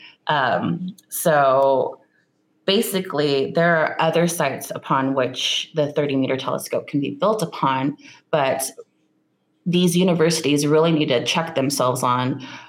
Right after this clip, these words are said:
are they building on oppression? <laughs> And, uh,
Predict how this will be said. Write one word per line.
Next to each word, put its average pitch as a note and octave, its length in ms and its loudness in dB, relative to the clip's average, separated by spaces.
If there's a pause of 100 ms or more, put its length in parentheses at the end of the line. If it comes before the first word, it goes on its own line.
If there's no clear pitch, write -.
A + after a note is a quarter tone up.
(1300)
are E3 440 0
they D#3 100 4
building D3 640 2 (360)
on E3+ 160 4
oppression? - 580 -2
<laughs> - 20 -2
And, B3 600 2
uh, D3 460 0